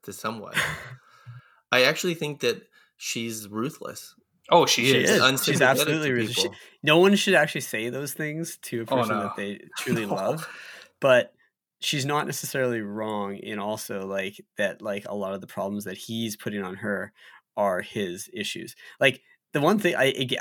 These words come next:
Speaker 2: I can't get over the fact that he, like, doesn't understand how big of a sacrifice it is or, or how much, like,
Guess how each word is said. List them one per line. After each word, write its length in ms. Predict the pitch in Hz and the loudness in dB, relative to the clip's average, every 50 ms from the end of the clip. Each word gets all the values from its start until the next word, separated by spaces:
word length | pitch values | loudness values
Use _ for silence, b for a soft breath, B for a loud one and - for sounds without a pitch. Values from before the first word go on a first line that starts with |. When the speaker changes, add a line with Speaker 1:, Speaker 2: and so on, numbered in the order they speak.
| 120 123 | 0 0
Speaker 2:
I 40 | |
can't 200 | 127 - 196 156 | 2 2 0 2
get 100 | - 120 | 2 -2
over 160 | 107 113 113 117 | -4 -4 -6 -6
the 80 | 110 | -6
fact 320 | - - 104 104 107 - - | -4 -4 -4 -4 -4 -6 -8
that 120 | 104 104 | -10 -10
he, 260 | - - 117 113 113 | -8 -6 -6 -4 -2
like, 240 | 107 110 107 104 107 _ 127 | -2 -4 -4 -6 -8 _ -6
doesn't 320 | 120 104 107 110 110 101 | -4 -4 -2 -4 -6 -6
understand 640 | 98 107 104 107 - - - 95 92 98 98 98 101 | -6 -6 -6 -4 -4 -6 -6 -6 -6 -6 -6 -6 -6
how 160 | - 104 101 | -4 -4 -4
big 180 | 101 101 101 101 | -2 -2 -4 -4
of 80 | 98 | -6
a 40 | 101 | -8
sacrifice 520 | - - 92 98 104 - - 113 104 - - | -6 -4 -4 -4 -6 -6 -12 -12 -10 -10 -10
it 80 | 107 | -8
is 240 | 98 95 95 - - b b b b b b b b b | -8 -8 -8 -10 -12 b b b b b b b b b
or, 260 | - 107 107 104 - - | 0 2 2 2 0 -2
or 160 | 113 104 101 | -2 -2 0
how 140 | 101 113 107 | 0 0 0
much, 260 | 107 104 107 - - - | 0 -2 -4 -4 -6 -4
like, 200 | 135 113 104 | -4 -4 -4